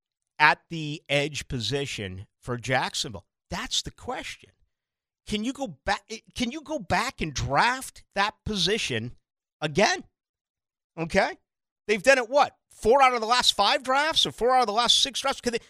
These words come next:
can they go back and do that again? So to you and I, the way that our brain is wired, we're, we're saying, "No,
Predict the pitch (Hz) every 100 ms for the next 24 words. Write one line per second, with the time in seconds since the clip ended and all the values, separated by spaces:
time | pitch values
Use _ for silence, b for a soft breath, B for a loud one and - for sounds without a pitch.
0 | b - 226 226 220 170 208 277 311 254
1 | 240 214 208 254 214 B B - 262 208
2 | 254 359 339 247 277 123 87 - _ _
3 | _ _ _ 180 180 285 240 208 254 330
4 | 240 196 190 170 143 139 135 135 107 95
5 | 90 90 - 180 226 - 240 254 - 254
6 | 220 247 330 302 175 90